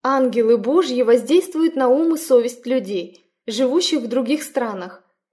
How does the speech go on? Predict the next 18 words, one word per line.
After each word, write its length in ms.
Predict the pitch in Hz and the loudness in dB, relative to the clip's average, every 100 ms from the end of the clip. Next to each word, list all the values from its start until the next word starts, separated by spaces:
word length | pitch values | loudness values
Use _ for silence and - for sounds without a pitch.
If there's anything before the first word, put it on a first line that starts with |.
| _ | _
и 200 | 269 320 | 0 2
искренние 500 | 349 - 330 311 302 | 2 0 -2 0 0
души 360 | 247 349 - 277 | 2 2 0 -4
испытывают 640 | - 330 339 294 294 294 | -4 -2 0 0 -4 -4
тревогу, 680 | 262 262 254 339 226 202 - _ _ | -2 -2 0 -2 -4 -8 -12 _ _
когда 300 | - 262 269 | -2 2 2
видят 340 | 302 285 262 226 | 2 2 0 0
знамения 540 | 277 277 269 247 226 | 0 2 2 2 0
времени 520 | 233 285 330 330 330 | 0 0 2 0 -2
и 200 | - 254 | -4 0
мятежный 580 | 262 247 262 302 311 320 | 0 0 -2 -4 -2 -4
дух 260 | 226 226 240 | -4 -6 -2
народов. 520 | 254 269 214 180 185 - _ _ _ _ _ _ _ - | 0 2 0 -4 -12 -20 _ _ _ _ _ _ _ -2
В 120 | 349 | -2
их 80 | - | 0
сердцах 480 | 359 339 - 359 | -2 -4 -4 -6
возникает 540 | 330 285 302 302 320 320 | -4 -2 -2 -4 -6 -4
вопрос, 580 | 311 320 233 196 - | -4 -4 -4 -6 -8